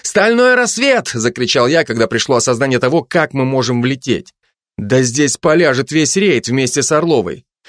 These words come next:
Срочно нужно сворачиваться и валить из этого гнезда!» Орлова даже не обратила внимания на мои крики. Зато это сделал один из ее заместителей.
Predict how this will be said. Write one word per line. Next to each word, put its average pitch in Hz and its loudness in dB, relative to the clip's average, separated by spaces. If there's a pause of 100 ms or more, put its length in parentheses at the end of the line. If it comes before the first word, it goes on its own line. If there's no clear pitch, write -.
(140)
Срочно 160 2
нужно 156 0
сворачиваться 165 0
и 170 2
валить 190 2
из 180 2
этого 170 2
гнезда!» 160 0 (1000)
Орлова 156 2
даже 165 0
не 170 2
обратила 175 2
внимания 127 0
на 139 0
мои 123 0
крики. - -8 (220)
Зато 98 0
это 180 0
сделал 139 2
один 131 0
из 131 -4
ее 131 0
заместителей. 151 -6